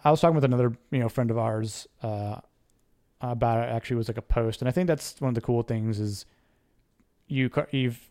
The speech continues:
started to see the shot-by-shot comparisons of Oppenheimer and Einstein, you know, in real life, getting a picture taken, and you kinda see it, the same scenes that Nolan used in the movie, which is really cool because,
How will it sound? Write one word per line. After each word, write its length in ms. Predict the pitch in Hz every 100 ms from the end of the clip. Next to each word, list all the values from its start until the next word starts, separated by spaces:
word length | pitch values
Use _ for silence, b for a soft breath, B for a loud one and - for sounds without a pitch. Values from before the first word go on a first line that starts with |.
| -
started 320 | - 135 127
to 80 | 123
see 560 | - 127 120 117 117 - _
the 80 | -
shot-by-shot 640 | - 139 120 117 110 123 110
comparisons 800 | 113 - 123 120 - 120 117 113
of 400 | 110 110 98 - b b b b b b _ _ _ _ _ _ _ _ _ _ _
Oppenheimer 640 | 135 123 131 113 120 120 117
and 540 | 123 113 113 110 110 131
Einstein, 1000 | 120 117 - 123 110 110 113 110 110 110 _ _ _
you 140 | - 123
know, 120 | 113
in 180 | 123 120
real 140 | 120
life, 260 | 113 113 110
getting 180 | 120 110
a 40 |
picture 260 | - 113 107
taken, 440 | - 113 107 110
and 140 | 110 110
you 60 |
kinda 220 | 107 113
see 280 | 104 - 113
it, 180 | 110 110 b b b b b
the 80 | -
same 600 | - 127 117 113 110 113 -
scenes 520 | - - 127 123 117
that 200 | 113 110
Nolan 560 | 113 117 113 110 110 113 _
used 520 | 113 117 120 117 107
in 60 | 110
the 60 |
movie, 380 | 107 131 151 131
which 200 | 113 113
is 100 | 117
really 200 | 185 202
cool 260 | - 131 127
because, 440 | 120 117 117 107